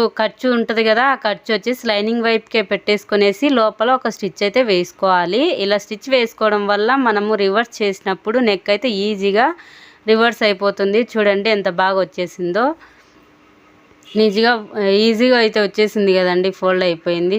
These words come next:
చూడండి నీట్‌గా వచ్చేసింది. పైన టాప్ స్టిచ్ అయితే వేసేసుకోవాలండి. అంతేనండి,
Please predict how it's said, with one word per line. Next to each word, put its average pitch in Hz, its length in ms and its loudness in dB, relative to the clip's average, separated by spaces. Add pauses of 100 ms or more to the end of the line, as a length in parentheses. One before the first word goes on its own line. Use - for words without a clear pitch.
చూడండి 180 340 2
నీట్‌గా 175 340 0
వచ్చేసింది. 180 500 -4 (120)
పైన 233 320 0 (140)
టాప్ 233 260 0
స్టిచ్ 202 280 -8
అయితే 262 200 0
వేసేసుకోవాలండి. 180 920 0 (120)
అంతేనండి, 185 480 -2